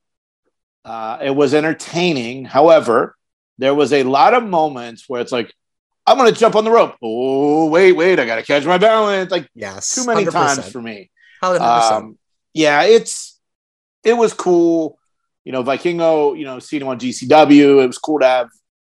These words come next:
Speaker 1: you know, triple A representation, but another title belt that has nothing to do with A E W on A E W T V. Like, that's the stuff I don't get. This is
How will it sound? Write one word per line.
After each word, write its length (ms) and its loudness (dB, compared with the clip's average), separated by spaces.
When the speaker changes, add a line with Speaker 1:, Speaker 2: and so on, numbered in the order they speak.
Speaker 1:
you 80 -10
know, 140 -2
triple 400 0
A 420 0
representation, 1160 -6
but 160 0
another 420 -2
title 260 2
belt 300 2
that 80 -8
has 160 -8
nothing 260 -12
to 60 -6
do 140 4
with 120 2
A 100 4
E 120 -2
W 420 -2
on 220 -4
A 40 -14
E 200 -16
W 320 -10
T 240 -20
V. 100 -20
Like, 280 -2
that's 160 0
the 80 2
stuff 180 2
I 60 6
don't 120 4
get. 200 2
This 240 0
is 460 4